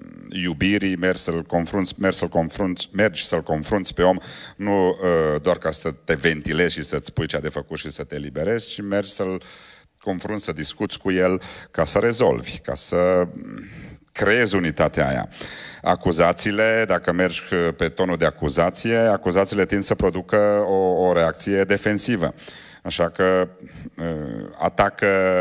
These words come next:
problema, nu persoana. Uh, uh, dacă vrem mai departe, pași mai departe, dacă prima încercare eșuează, Matei optsprezece ne învață, continuă după Matei optsprezece.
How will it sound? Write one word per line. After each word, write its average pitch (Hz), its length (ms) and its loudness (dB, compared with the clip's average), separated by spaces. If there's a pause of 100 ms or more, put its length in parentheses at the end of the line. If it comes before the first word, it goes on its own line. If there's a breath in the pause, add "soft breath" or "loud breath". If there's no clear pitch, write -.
(240)
problema, 85 680 0
nu 82 160 -6
persoana. 90 600 0 (580 loud breath)
Uh, 69 400 -6 (1400 loud breath)
uh, 50 300 -12 (840 loud breath)
dacă 92 240 -4
vrem 95 160 4
mai 101 160 6
departe, 107 480 2
pași 104 280 0
mai 104 120 2
departe, 101 380 2
dacă 85 220 0
prima 95 280 2
încercare 92 680 0
eșuează, 87 460 0
Matei 85 280 2
optsprezece 85 500 -2
ne 80 80 -2
învață, 80 340 0
continuă 80 360 -4
după 78 220 -2
Matei 73 340 -4
optsprezece. 104 800 -2